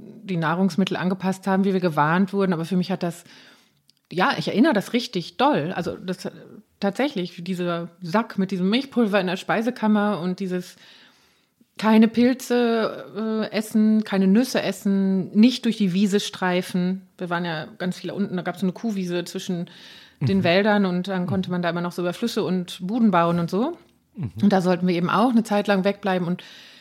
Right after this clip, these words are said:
Speaker 1: dieses Gefühl von, das ist auf einmal alles vergiftet, obwohl ich nichts sehen kann und nicht mal gesehen habe, was passiert ist, das, das ist mir richtig hängen geblieben. Also diese, ist ja auch nochmal so ein systemischer Zusammenhang.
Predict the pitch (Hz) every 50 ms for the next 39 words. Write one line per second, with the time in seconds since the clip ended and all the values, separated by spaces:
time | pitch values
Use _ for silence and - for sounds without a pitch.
0 | - _ _ _ - 190 175 190 185 - - 185 - - - - 202 240 294 294
1 | - 247 220 202 190 - 202 - 208 190 - - 185 202 196 160 175 185 - -
2 | 180 147 214 262 - - 240 - 185 175 175 196 208 185 226 262 294 - - -
3 | 240 254 233 220 220 196 190 190 185 196 220 - - 202 185 185 180 160 214 220
4 | 214 208 180 175 175 - - 190 - - - 254 311 320 - 160 - - 247 330
5 | - - - - _ _ - 262 294 - 269 - - 226 220 208 254 285 285 -
6 | 254 - - 233 220 208 196 175 160 160 160 165 175 165 165 165 165 160 185 -
7 | 185 170 185 175 - _ - 202 196 175 175 180 180 180 180 180 185 - - -
8 | - _ _ _ - 185 - 196 - 196 247 285 226 202 180 175 185 190 170 180
9 | - - 190 190 185 180 - 185 175 - - 170 160 170 160 160 165 165 156 160
10 | 147 143 160